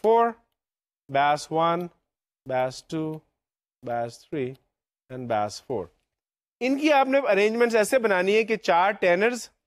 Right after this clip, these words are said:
साथ हों, चार basses साथ हों। लेकिन क्या कंडीशन है?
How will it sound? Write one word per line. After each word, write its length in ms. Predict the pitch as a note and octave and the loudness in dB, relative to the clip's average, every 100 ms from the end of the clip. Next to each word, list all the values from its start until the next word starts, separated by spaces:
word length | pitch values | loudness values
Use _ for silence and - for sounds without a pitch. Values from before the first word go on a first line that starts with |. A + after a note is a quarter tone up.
| - | -2
साथ 260 | G3+ G#3+ | 2 2
हों, 240 | A3 B3 B3 _ _ _ - | 2 -4 -4 _ _ _ -2
चार 300 | D#3+ E3+ F3 | 2 2 2
basses 360 | C#3+ C#3+ D#3+ | 2 0 -2
साथ 260 | C#3 B2+ A2 | -2 -2 -2
हों। 180 | A2 A2+ | -4 -2
लेकिन 380 | F#3 G#3+ D4 D#4 _ _ _ _ | -2 0 -2 -4 _ _ _ _
क्या 140 | E3 F3+ | -2 0
कंडीशन 480 | A3 A3+ A#3 C4+ | 0 -2 0 0
है? 80 | C4+ | 0